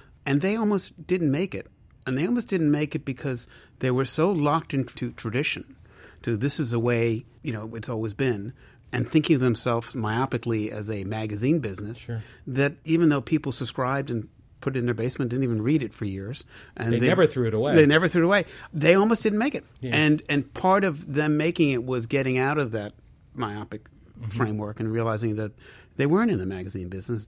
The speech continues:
Speaker 1: They owned exploration. And if they could bring that to life,
Speaker 2: Curiosity.
Speaker 1: um,
Speaker 2: Yeah.
Speaker 1: for the marketplace, and they, early on, they did a joint venture with, uh,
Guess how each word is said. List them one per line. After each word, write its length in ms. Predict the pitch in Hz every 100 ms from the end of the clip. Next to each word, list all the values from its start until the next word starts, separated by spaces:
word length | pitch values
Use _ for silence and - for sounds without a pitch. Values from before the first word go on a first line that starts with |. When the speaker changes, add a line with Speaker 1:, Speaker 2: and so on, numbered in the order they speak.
| -
Speaker 1:
They 220 | - 131
owned 160 | 143 123
exploration. 720 | 135 - 123 120 156 - 101
And 140 | 101
if 60 | 107
they 120 | 123
could 220 | 117 110
bring 180 | 117 127
that 200 | 120 113
to 100 | -
life, 420 | 113 107 107 - - _
Speaker 2:
Curiosity. 600 | - 127 120 120 - 113
Speaker 1:
um, 360 | 123 110 107 - 123
Speaker 2:
Yeah. 200 | 120 117
Speaker 1:
for 480 | 127 113 110 113 - - -
the 140 | 143 107
marketplace, 680 | 107 101 113 123 139 -
and 360 | 131 117 110 110
they, 180 | 113 107 -
early 260 | 127 127 117
on, 260 | 113 120
they 280 | 107 104 104 117
did 200 | 120 107
a 20 | 107
joint 240 | 110 104
venture 360 | 110 110 120 104
with, 300 | 101 98 101
uh, 160 | 98